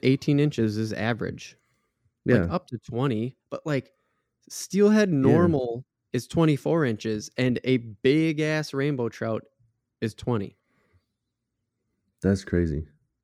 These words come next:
Speaker 1: So, I mean, just think about that.
Speaker 2: Yeah. The
Speaker 1: That ocean's fucking doing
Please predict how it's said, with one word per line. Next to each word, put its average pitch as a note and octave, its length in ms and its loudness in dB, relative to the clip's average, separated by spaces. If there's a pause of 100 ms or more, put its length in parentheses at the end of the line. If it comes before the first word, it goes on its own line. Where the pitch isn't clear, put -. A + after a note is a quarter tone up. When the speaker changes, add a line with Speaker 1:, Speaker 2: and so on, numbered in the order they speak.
(420)
Speaker 1:
So, C#3 180 0
I B2 40 0
mean, A#2 140 0
just A#2 160 -10
think B2 160 -4
about A2+ 220 -6
that. G#2 220 -10 (800)
Speaker 2:
Yeah. E2+ 300 2 (340)
The F#2+ 120 6
Speaker 1:
That E2+ 120 -2
ocean's B2 400 -2
fucking A#2+ 300 -6
doing C3 220 10